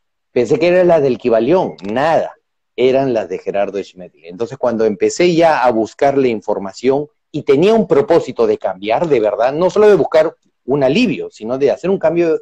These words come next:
de, y una transformación profunda, en ese momento, oye, Rita, como por arte de magia,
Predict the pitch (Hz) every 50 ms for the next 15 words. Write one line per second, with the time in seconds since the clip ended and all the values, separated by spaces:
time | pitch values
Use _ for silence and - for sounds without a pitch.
0 | - _ 110 117 117 107 101 - _ - 107 107 107 127 139 147 156 147 131 120
1 | - 107 95 95 - - 139 131 123 - - - 147 151 160 175 247 262 _ _
2 | _ _ _ _ _ _ - 123 135 165 208 220 220 226 208 185 175 190 202 208
3 | 196 202 262 269 - _ _ _ _ _ _ _ _ _ _ _ _ _ _ _
4 | _ - 131 120 120 117 113 135 131 120 104 90 98 101 98 92 90 95 104 120
5 | 127 127 - 123 113 113 127 131 131 - - - 139